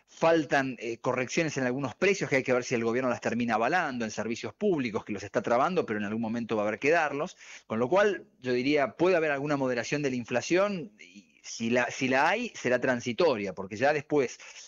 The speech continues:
probablemente pensando en un próximo gobierno, eh, un próximo gobierno que quiere encarar la baja de la inflación, primero va a tener que sincerar todas estas cosas que están trabadas. Es decir, que ya mismo en diciembre podríamos encontrarnos con otro pico de inflación bastante fuerte.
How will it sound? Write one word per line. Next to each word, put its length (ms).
probablemente 560
pensando 440
en 60
un 100
próximo 400
gobierno, 540
eh, 200
un 180
próximo 340
gobierno 540
que 100
quiere 220
encarar 520
la 200
baja 260
de 60
la 80
inflación, 480
primero 320
va 60
a 20
tener 160
que 100
sincerar 420
todas 140
estas 160
cosas 240
que 60
están 240
trabadas. 640
Es 80
decir, 280
que 200
ya 300
mismo 360
en 120
diciembre 520
podríamos 360
encontrarnos 500
con 120
otro 240
pico 180
de 60
inflación 340
bastante 360
fuerte. 420